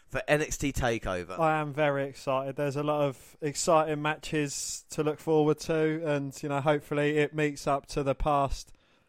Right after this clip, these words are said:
Speaker 2: two, uh, it meets up to the past N X T TakeOver events that we've seen.
Speaker 1: Yeah, um, I'm really hoping tonight they truly deliver, you know, 'cause, uh,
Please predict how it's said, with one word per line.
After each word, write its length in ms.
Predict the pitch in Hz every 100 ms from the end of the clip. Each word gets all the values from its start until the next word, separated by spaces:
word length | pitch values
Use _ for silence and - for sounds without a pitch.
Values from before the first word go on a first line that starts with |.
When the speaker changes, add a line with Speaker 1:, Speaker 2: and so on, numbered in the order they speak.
| _ _ _
Speaker 2:
two, 180 | - 165
uh, 520 | 151 139 170 156 151 151 156 175 160 _ 208
it 200 | 151 151 160
meets 260 | 160 156
up 160 | 160 -
to 100 | 156
the 60 | 143
past 360 | 156 147 -
N 140 | 165 151
X 200 | 151 -
T 360 | 156 143 143 _
TakeOver 540 | - 147 147 143 131 135
events 300 | 135 131 143
that 100 | 131
we've 140 | 123
seen. 240 | 135 117 - - _ _ _ _ _ - 143
Speaker 1:
Yeah, 280 | 147 127 104
um, 220 | 131 123
I'm 180 | 123 127
really 260 | 143 135
hoping 400 | 120 131 120 123
tonight 500 | - 123 117 117 120 - - _
they 200 | 120 120
truly 340 | - 135 120 113
deliver, 320 | 117 107 98
you 80 | 107
know, 160 | 113
'cause, 260 | - 123 120
uh, 260 | 117 117